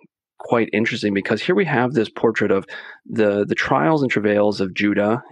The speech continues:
and Simeon and then Benjamin. But the picture we get is one of massive change across the landscape. They, they come in, they take over these sites, and they rename them.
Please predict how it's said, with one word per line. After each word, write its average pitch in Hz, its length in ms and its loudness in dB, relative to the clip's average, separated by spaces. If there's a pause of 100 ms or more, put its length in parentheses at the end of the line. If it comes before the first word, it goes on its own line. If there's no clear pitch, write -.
and 104 260 0
Simeon 98 520 0
and 95 160 -2
then 95 240 -2
Benjamin. 101 460 -2 (420)
But 127 220 2 (420)
the 123 120 -2
picture - 360 -2
we 151 100 2
get 104 160 0
is 95 140 -4
one 101 240 0
of 92 100 -6 (100)
massive 110 580 0
change 101 420 -2
across 92 260 -2
the 98 80 -4
landscape. 90 540 -2 (320)
They, 98 340 -2
they 90 100 -2
come 170 300 2
in, 113 300 2 (240)
they 101 380 0 (600)
take 165 240 0
over 165 160 4
these 135 180 0
sites, 92 400 -2
and 117 140 2
they 110 80 4
rename 110 560 2
them. - 260 -8